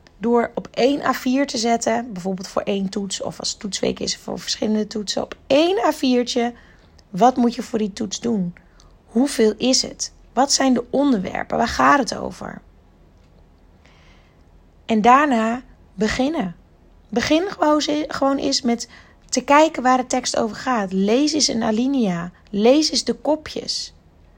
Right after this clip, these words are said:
Maak eens een samenvatting. Begin ergens.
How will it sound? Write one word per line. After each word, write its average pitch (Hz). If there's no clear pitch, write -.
Maak 254
eens -
een 247
samenvatting. 247
Begin 311
ergens. -